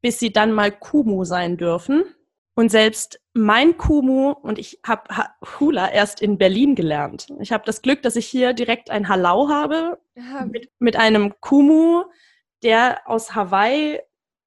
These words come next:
Speaker 1: das mitgebracht hat und die Erlaubnis hat, als Kumu unterrichten zu dürfen und auch ein Halau aufmachen zu dürfen. Und ich hab das Vergnügen, bei ihr, bei ihr ist eine Frau, ja,
Speaker 2: Mhm.
Speaker 1: äh, tanzen lernen zu dürfen.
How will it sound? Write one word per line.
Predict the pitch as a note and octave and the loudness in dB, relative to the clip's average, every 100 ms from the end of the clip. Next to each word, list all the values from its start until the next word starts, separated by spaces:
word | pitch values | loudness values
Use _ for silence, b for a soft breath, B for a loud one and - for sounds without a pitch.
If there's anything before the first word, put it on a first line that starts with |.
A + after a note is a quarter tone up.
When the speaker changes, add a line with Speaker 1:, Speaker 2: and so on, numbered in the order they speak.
| _ | _
Speaker 1:
das | B3+ - | -4 0
mitgebracht | C#4 C#4+ B3 - F#3+ - - | 0 0 -6 -4 -4 -4 -4
hat | C4+ B3+ | -4 -4
und | A#3+ | -2
die | |
Erlaubnis | G#3+ G3+ F#3 B3+ C#4+ | 0 2 0 -4 -6
hat, | D4 C#4 | -4 -4
als | A#3+ - | -8 -10
Kumu | - A#3+ B3+ | -8 -6 -4
unterrichten | B3+ C4 A#3 - A3 | -4 -4 -6 -8 -12
zu | A3 | -6
dürfen | C4+ B3 | -4 -4
und | A3 | -4
auch | - | -4
ein | A3+ G#3 | -4 -2
Halau | G#3+ G3+ | 0 2
aufmachen | G3 G3 G3 F3 | 2 0 -4 -12
zu | - G2+ | -12 -8
dürfen. | G#2+ - G#2+ | -8 -8 -8
Und | G2+ B B B B B B _ - | -10 B B B B B B _ -6
ich | B3+ | -2
hab | C#4+ | -2
das | C#4 | -2
Vergnügen, | - B3+ C#4 D4 D4+ | -4 2 2 4 2
bei | A#3 | 0
ihr, | A3+ A#3+ A3+ A#3+ B3 _ | -2 -2 0 -2 -6 _
bei | - | -12
ihr | - A#3+ | -8 -8
ist | D4 | -8
eine | G#3 | -12
Frau, | - C4+ E4 | -6 -4 -4
ja, | B3+ F4 b b | -6 -8 b b
Speaker 2:
Mhm. | A#3 A#3+ | -12 -4
Speaker 1:
äh, | A#3 A3+ A3 A3+ _ - - C4+ | 0 0 -2 -8 _ -18 -8 -2
tanzen | F4+ E4+ D4 | 0 2 2
lernen | B3+ C#4+ D4 | 2 0 -2
zu | A#3 | -8
dürfen. | - B3+ E4 F4 F4+ | -2 0 0 0 -2